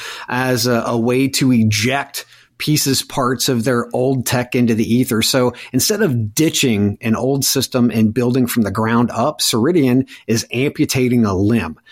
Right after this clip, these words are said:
and replacing it with a bionic limb. So the, the hard part is when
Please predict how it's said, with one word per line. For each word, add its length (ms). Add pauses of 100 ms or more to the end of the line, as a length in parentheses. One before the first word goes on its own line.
(160)
and 140
replacing 540
it 100
with 180
a 60
bionic 580
limb. 300
So 300
the, 140
the 260
hard 340
part 400
is 140
when 300